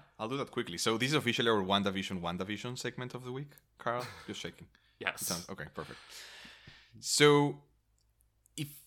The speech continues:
Speaker 1: if you forget about the comics for a second, which I know it's not easy, um, the Marvel movie universe, I don't wanna call it the M C U for now, it was owned by a couple of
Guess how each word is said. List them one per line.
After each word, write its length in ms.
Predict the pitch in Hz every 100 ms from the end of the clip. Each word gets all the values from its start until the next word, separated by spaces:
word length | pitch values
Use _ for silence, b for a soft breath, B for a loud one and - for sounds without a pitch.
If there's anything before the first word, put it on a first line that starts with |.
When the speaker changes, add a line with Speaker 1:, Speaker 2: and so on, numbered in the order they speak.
| _ - 160
Speaker 1:
if 140 | 139
you 100 | 190
forget 320 | 202 170 160
about 240 | 151 151 143
the 60 |
comics 540 | - - 107 139 - -
for 140 | 151
a 40 |
second, 400 | 143 143 139 156
which 200 | 110 101
I 40 | 92
know 180 | - 101
it's 180 | - 101
not 240 | 98 -
easy, 400 | 92 - 139 160 b b b _
um, 440 | 107 101 98 98 98 _ _ _ _ _ _ _ _ -
the 140 | 117
Marvel 680 | 117 135 143 135 139 135 127 98 - _ - - -
movie 340 | 117 120 113
universe, 480 | 107 104 101 113 104
I 80 | 95
don't 120 | 95
wanna 140 | 90
call 200 | - 87
it 80 | 85
the 60 | 85
M 80 |
C 140 | 90 98
U 80 | 101
for 120 | 117
now, 240 | 117 123 - _ _ _ _ _ -
it 220 | 120 113
was 400 | 127 117 113 -
owned 460 | 113 104 101 92 -
by 120 | 92
a 60 | 87
couple 300 | 95 90
of 120 | 87